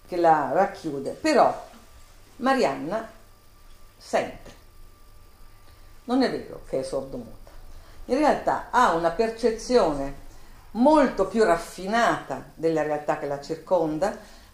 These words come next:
sente, che ne so, il vibrare del, del pavimento, sente il vibrare nell'aria e lei dice: "Io mi ricordo qualcosa,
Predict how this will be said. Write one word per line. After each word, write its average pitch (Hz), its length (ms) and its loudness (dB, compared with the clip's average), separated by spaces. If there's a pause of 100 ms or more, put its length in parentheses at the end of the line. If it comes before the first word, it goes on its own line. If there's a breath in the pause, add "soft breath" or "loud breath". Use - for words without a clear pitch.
sente, 240 960 -2 (140)
che 202 80 -6
ne 196 100 -6
so, 196 120 -4
il 190 80 -2
vibrare 226 960 4
del, 170 640 -2
del 165 260 0
pavimento, 170 800 0
sente 226 360 -2
il 208 120 0
vibrare 220 440 4
nell'aria 175 720 4
e 240 60 2
lei 262 200 4
dice: 214 220 -4
"Io 247 220 2
mi 269 180 4
ricordo 208 720 2
qualcosa, 185 640 2